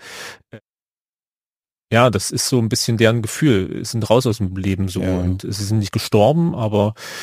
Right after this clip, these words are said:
Speaker 1: so richtig leben würden sie es auch nicht nennen.
Speaker 2: Also für mich, auch als Menschen, der ja auch in Halle lebt, auch zu dem Zeitpunkt in Halle gelebt hat, ist es irgendwie, ich schätze mal, viele, viele anderen Menschen auch,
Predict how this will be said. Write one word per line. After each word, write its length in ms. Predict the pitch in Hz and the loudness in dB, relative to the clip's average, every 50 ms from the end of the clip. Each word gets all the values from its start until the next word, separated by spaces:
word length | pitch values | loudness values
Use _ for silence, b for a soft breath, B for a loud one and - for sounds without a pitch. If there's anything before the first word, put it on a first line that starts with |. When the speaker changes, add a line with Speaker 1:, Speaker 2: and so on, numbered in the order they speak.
| B B B B B B _ _ _ _ _ _ _ _ _ _ _ _ - | B B B B B B _ _ _ _ _ _ _ _ _ _ _ _ -10
Speaker 1:
so 140 | - - | -4 -2
richtig 260 | 107 107 - 117 - - | -2 -2 -2 -2 -2 2
leben 280 | 104 117 120 123 120 | 2 4 4 4 4
würden 140 | 113 120 117 | 4 4 4
sie 60 | 113 | 2
es 80 | 110 110 | 2 0
auch 120 | 107 110 107 | 0 0 0
nicht 120 | 98 - | -2 -4
nennen. 220 | 92 85 90 90 - B B B B B B B B B _ | -4 -8 -8 -10 -10 B B B B B B B B B _
Speaker 2:
Also 300 | - 87 82 85 85 - - | -2 0 2 2 2 0 -2
für 140 | - - 92 | -2 2 4
mich, 320 | 95 120 135 - - - - _ - | 4 4 4 2 -4 -12 -16 _ -8
auch 140 | 90 90 | -4 -4
als 180 | - 92 - - | -4 -4 0 2
Menschen, 280 | 92 92 92 - - 92 | 2 2 2 2 2 2
der 80 | 90 87 | 4 4
ja 80 | - - | 4 2
auch 140 | - - | 0 0
in 160 | 101 95 90 98 | 0 -2 0 0
Halle 160 | 101 101 101 | 0 0 2
lebt, 420 | 101 104 110 120 - - - - 175 | 2 2 0 0 -2 -6 -14 -10 -6
auch 160 | - 90 95 - | -4 -4 -4 -6
zu 140 | - - | -8 -8
dem 260 | 90 95 92 92 92 - | -4 -2 0 -2 -2 -2
Zeitpunkt 420 | - 95 95 92 - - 98 - | -2 -2 -2 -2 -2 -4 -2 -2
in 120 | - 90 | -2 -2
Halle 180 | 95 95 98 101 | 0 0 -2 0
gelebt 320 | 101 95 95 101 - - | 0 0 0 -2 -2 -2
hat, 120 | - 95 - | -6 -6 -6
ist 160 | - - - | -8 -12 -12
es 120 | - - | -12 -10
irgendwie, 420 | - - 101 98 95 98 98 101 104 b b b b b b b b b b b _ _ | -6 -2 0 0 2 0 0 -2 -4 b b b b b b b b b b b _ _
ich 100 | - - | -8 -2
schätze 220 | - 92 85 - 98 | -2 0 0 2 2
mal, 120 | 90 85 | 2 2
viele, 220 | - - 107 98 95 | 2 0 -2 -2 -4
viele 520 | - - - - 104 107 113 110 101 - - - _ - | -8 -8 -4 -2 -2 0 0 0 -2 -2 -6 -10 _ -2
anderen 320 | - 107 117 117 107 107 | 0 2 2 4 4 4
Menschen 280 | 101 101 104 107 - 110 | 4 4 2 2 0 0
auch, 220 | - 98 110 110 | 2 2 2 0